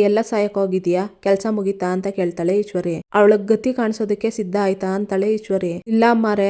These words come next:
ನಾನ್ ಮದ್ದು ಮಡ್ಗೋ ಟೈಮಲ್ಲಿ ಸರಿಯಾಗಿ ಪೊಲೀಸವ್ರು ಬಂದ್ಬಿಟ್ರು, ಅವರಿಂದ ತಪ್ಪಿಸ್ಕೊ ಬರೋದು ದೊಡ್ಡ ಸಾಹಸ ಆಯ್ತು ಅಮ್ಮಾರೆ" ಅಂತ ರೌಡಿ ಹೇಳ್ತಾನೆ. "ಥೂ ಮುಟ್ಟಾಳ, ಏನೋ ದಬ್ಬಾಕ್ತೀಯ ಅಂತ ಕೆಲ್ಸ ಹೇಳಿದ್ರೆ ನಿನ್ಗೆ ಸಣ್ಣ ಕೆಲ್ಸ ಮಾಡಕ್ಕಾಗ್ಲಿಲ್ವೇ? ನೋಡು,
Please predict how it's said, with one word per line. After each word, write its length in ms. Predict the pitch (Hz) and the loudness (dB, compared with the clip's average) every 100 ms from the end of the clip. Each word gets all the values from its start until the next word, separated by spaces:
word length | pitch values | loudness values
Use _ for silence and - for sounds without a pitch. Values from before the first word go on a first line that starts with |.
| 202 | 0
ನಾನ್ 220 | 196 196 | -2 -2
ಮದ್ದು 240 | 196 180 214 | -2 0 0
ಮಡ್ಗೋ 300 | 214 190 208 | 0 0 -2
ಟೈಮಲ್ಲಿ 480 | 208 196 190 190 | 0 0 0 0
ಸರಿಯಾಗಿ 440 | 208 208 190 196 202 | 0 0 0 0 -2
ಪೊಲೀಸವ್ರು 460 | 208 196 202 196 196 | -2 -2 -2 -4 -2
ಬಂದ್ಬಿಟ್ರು, 500 | 190 185 180 180 156 - _ - | -4 -4 -4 -4 -8 -10 _ 2
ಅವರಿಂದ 420 | 214 214 214 220 226 | 2 4 2 0 -2
ತಪ್ಪಿಸ್ಕೊ 400 | 214 214 - 220 | -4 -8 -6 -2
ಬರೋದು 380 | 220 208 208 220 | 0 0 2 0
ದೊಡ್ಡ 220 | 208 190 | 0 0
ಸಾಹಸ 400 | 208 208 190 208 202 | -2 0 0 -2 -2
ಆಯ್ತು 300 | 196 190 190 | -2 -2 -4
ಅಮ್ಮಾರೆ" 400 | 185 180 180 196 190 _ _ - | -2 -2 -2 -4 -6 _ _ -4
ಅಂತ 220 | 208 202 233 | -2 0 2
ರೌಡಿ 280 | 214 208 214 | 2 2 2
ಹೇಳ್ತಾನೆ. 440 | 202 196 190 180 175 | 2 0 -2 -2 -4
"ಥೂ 200 | - 269 240 | 2 2 2
ಮುಟ್ಟಾಳ, 400 | 208 - 208 202 208 _ _ - | -2 -2 0 0 -2 _ _ 0
ಏನೋ 240 | 220 220 240 | 2 4 4
ದಬ್ಬಾಕ್ತೀಯ 580 | 202 190 214 214 226 214 | 2 2 0 -2 -2 0
ಅಂತ 200 | 202 202 208 | 0 -2 -2
ಕೆಲ್ಸ 260 | 208 190 214 | -2 -2 0
ಹೇಳಿದ್ರೆ 380 | 208 196 190 214 | 0 0 0 -2
ನಿನ್ಗೆ 300 | 214 196 208 | -2 -2 -2
ಸಣ್ಣ 280 | 214 196 202 | -2 -4 -2
ಕೆಲ್ಸ 280 | 214 196 226 | -2 0 -2
ಮಾಡಕ್ಕಾಗ್ಲಿಲ್ವೇ? 760 | 214 190 196 185 180 170 160 160 - | -2 -2 -2 -2 -2 -2 -2 -4 -4
ನೋಡು, 280 | 220 220 233 | 2 4 4